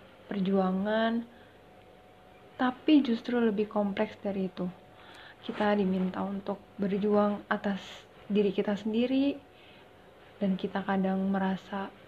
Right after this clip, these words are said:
terlalu overthinking atas apa pencapaian-pencapaian yang belum terlaksana, bahkan ketika banyak pertanyaan kedatangan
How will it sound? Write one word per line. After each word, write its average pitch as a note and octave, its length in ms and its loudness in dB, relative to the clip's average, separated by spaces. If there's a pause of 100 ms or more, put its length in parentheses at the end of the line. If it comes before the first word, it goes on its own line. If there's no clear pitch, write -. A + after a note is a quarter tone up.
terlalu G3 320 2
overthinking G3+ 1040 -4 (160)
atas G3+ 400 -2
apa A#3+ 560 -4 (960)
pencapaian-pencapaian G3+ 1200 0
yang F#3+ 320 0
belum F#3+ 240 -4
terlaksana, G3 800 -6 (960)
bahkan A#3 640 0 (480)
ketika G#3 320 -2
banyak G3+ 400 0 (160)
pertanyaan G3 560 -2
kedatangan F#3 720 -2